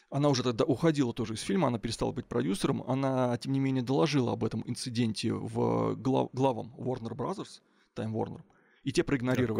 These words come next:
Speaker 2: каком инциденте ты имеешь в виду?
Speaker 1: Неизвестно. Какой-то был
Speaker 2: Я
Speaker 1: инцидент.
Speaker 2: запутался уже, о чём ты
Speaker 1: Какой-то
Speaker 2: говоришь, что
Speaker 1: ин-,
Speaker 2: за инцидент?
Speaker 1: какой-то од-, из-, один из инцидентов с Уидоном и, возможно, с актёрами. Какой-то оскорбительный, какой-то неприятный. Один из многих, как потом оказалось.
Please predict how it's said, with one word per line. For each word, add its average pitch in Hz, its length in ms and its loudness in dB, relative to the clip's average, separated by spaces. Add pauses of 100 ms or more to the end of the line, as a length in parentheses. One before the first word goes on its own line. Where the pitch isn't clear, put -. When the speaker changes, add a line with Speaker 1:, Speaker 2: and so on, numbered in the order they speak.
Speaker 2:
каком 127 80 4
инциденте 104 500 -2
ты - 60 -8
имеешь 85 240 -8
в - 60 -14
виду? 82 140 -14 (280)
Speaker 1:
Неизвестно. 147 540 2 (720)
Какой-то 196 380 0
был 135 220 4
Speaker 2:
Я 131 60 2
Speaker 1:
инцидент. 101 220 -2 (140)
Speaker 2:
запутался 90 280 -4
уже, 87 200 -4
о 92 60 -2
чём 104 200 -4
ты 143 60 2
Speaker 1:
Какой-то 185 360 2
Speaker 2:
говоришь, 160 40 6
что 143 100 2
Speaker 1:
ин-, 135 100 2
Speaker 2:
за - 120 -6
инцидент? 147 180 2
Speaker 1:
какой-то 170 300 4
од-, 123 140 -2
из-, 120 260 -6
один 127 260 0
из 107 120 -8
инцидентов 143 680 -4
с - 400 -8
Уидоном 147 600 2
и, 123 40 0
возможно, 127 380 -2
с - 80 -8
актёрами. 113 400 -4
Какой-то - 380 -4
оскорбительный, 120 880 -2
какой-то - 380 -8
неприятный. 110 720 -2 (880)
Один 143 360 2
из 117 160 -2
многих, 131 440 0
как - 220 -8
потом 117 280 -2
оказалось. 110 520 -2